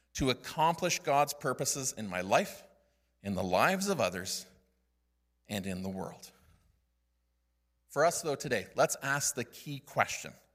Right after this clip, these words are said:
The key question is this. How do I develop healthy relationships with others? And so I'd like to suggest that a great way of starting that is to look at this first scripture, Hebrews ten twenty-five. Listen with me.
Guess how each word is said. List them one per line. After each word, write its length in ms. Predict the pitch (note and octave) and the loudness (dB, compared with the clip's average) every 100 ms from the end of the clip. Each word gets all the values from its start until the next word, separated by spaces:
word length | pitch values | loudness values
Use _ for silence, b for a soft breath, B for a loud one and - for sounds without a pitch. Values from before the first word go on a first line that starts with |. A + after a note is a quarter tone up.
| _ _ - | _ _ -10
The 80 | |
key 200 | A#2+ F3 | 0 0
question 460 | E3 E3 D3+ - A#2 | 4 6 4 2 -4
is 160 | G#2+ A#2 | -2 -2
this. 280 | - - - B B B B B | -2 -4 -6 B B B B B
How 480 | - - F3 F3+ F#3 | -2 4 6 6 4
do 180 | F3 D#3+ | 2 4
I 80 | D#3 | 4
develop 460 | C#3 A#2+ G#2+ G#2+ | 4 4 6 6
healthy 480 | - - D#3+ D#3 D#3 | 2 2 2 4 0
relationships 800 | C#3 B2 A#2+ - G#2 - D#2+ - | 0 2 2 0 -2 -4 -4 -8
with 120 | G#2 | -6
others? 440 | E2+ D#2 B1 - - _ _ _ _ _ B B - | -4 -6 -6 -10 -10 _ _ _ _ _ B B -2
And 100 | D3 | 4
so 140 | F3+ | 6
I'd 100 | E3+ | 8
like 160 | F#3 F3+ | 6 4
to 80 | |
suggest 480 | - D#3 D3+ D3 - | -4 2 4 4 4
that 100 | D3 | 0
a 60 | B2+ | 0
great 360 | B2+ D#3 D#3+ | 4 4 4
way 200 | D3 C#3 | 2 4
of 80 | B2+ | 4
starting 540 | - - F#3+ A3 C#3+ G#2 | 2 6 8 8 4 0
that 280 | F2 A#2 - b b b b | -2 -4 -8 b b b b
is 160 | C3+ - | 0 2
to 100 | C#3+ | 4
look 240 | C#3+ C#3+ | 4 4
at 120 | - | 2
this 180 | C#3 - | 2 2
first 280 | - C#3+ - | 2 2 4
scripture, 420 | - C3+ - - | 4 2 0 -6
Hebrews 520 | - - G3 F3+ D#3+ - | -6 0 2 4 4 2
ten 400 | F3 D#3 D#3 - | 0 0 0 -4
twenty-five. 840 | - C#3 C3 B2+ - E2+ D2+ - - b b | -2 0 0 -2 -2 -2 -4 -8 -18 b b
Listen 300 | - - D#3 | 0 2 4
with 160 | D3 | 2
me. 100 | C#3+ | 0